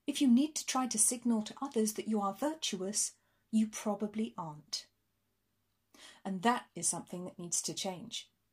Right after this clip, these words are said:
and will change as we move ever more into the new energy of the Aquarian age.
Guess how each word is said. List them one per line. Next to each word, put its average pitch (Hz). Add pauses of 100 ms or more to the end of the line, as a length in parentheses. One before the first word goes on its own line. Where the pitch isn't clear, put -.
and 240
will 330
change 185 (120)
as 226
we 247
move 247
ever 247
more 196
into 208
the 214
new 208
energy 220
of 175
the 190
Aquarian 185
age. 160